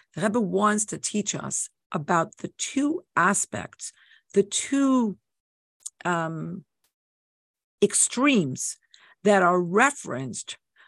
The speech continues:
when you talk about, on the one hand, a tabas, a ring, and on the other hand, a chosem, a seal. Aleph. Asher michad gisa ratzain ta-,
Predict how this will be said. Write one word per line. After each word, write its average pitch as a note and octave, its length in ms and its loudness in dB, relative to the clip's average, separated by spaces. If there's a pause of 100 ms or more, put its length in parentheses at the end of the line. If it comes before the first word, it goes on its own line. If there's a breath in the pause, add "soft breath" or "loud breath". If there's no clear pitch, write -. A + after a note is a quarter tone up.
(100 soft breath)
when F#3+ 160 4
you F#3+ 100 2
talk A3+ 400 2
about, F3+ 460 2
on E3+ 80 -6
the F3 80 0
one G3+ 240 2
hand, E3+ 440 0
a F3 80 -2
tabas, - 1040 0 (480)
a F3+ 100 0
ring, E3 440 0 (160)
and F3+ 100 4
on E3+ 100 2
the F3 180 2
other C#4+ 300 6
hand, F#3 520 0
a E3+ 60 0
chosem, E3+ 880 0 (100)
a D#3 60 0
seal. - 440 2 (760 soft breath)
Aleph. F3 380 4 (880 loud breath)
Asher F#3 240 2
michad C4 800 6
gisa E3+ 640 0 (600)
ratzain F#3+ 560 4
ta-, - 200 -6